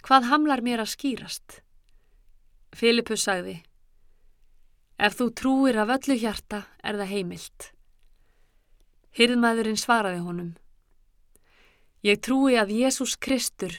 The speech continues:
sé sonur Guðs.“ Hann lét stöðva vagninn og stigu báðir niður í vatnið, Filippus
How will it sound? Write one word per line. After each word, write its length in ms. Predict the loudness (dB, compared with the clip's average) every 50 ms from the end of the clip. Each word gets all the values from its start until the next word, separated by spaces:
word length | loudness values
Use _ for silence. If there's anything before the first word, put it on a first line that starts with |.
| -8
sé 200 | -6 -6 -4 -4 -4
sonur 400 | -4 -4 -4 -2 -2 -4 -6 -6
Guðs.“ 560 | -8 -10 -10 -8 -8 -8 -8 -8 -8 -8 -12 _ -20 -20 _ _ _ _ _ _ _ _ _ -20 -20 _ _ _ _ _ _ -20 -12 -2
Hann 160 | 2 2 4 6
lét 160 | 4 4 4
stöðva 460 | 2 2 2 2 2 4 2 2 2
vagninn 480 | 2 0 0 -2 -4 -4 -4 -4 -6 -10 -14 -20 _ _ -8
og 140 | -8 -6 -6
stigu 420 | -6 -4 0 2 2 2 2 0 0 0
báðir 380 | 2 2 2 2 0 0 0 0
niður 300 | 0 0 0 0 -2 -2
í 20 | -2 -2
vatnið, 400 | -4 -6 -8 -12 -12 -12 -12 -12 -18 _ _ -20 -20 _
Filippus 680 | _ -4 0 0 0 2 0 -2 -2 -2 -4 -2 -4 -6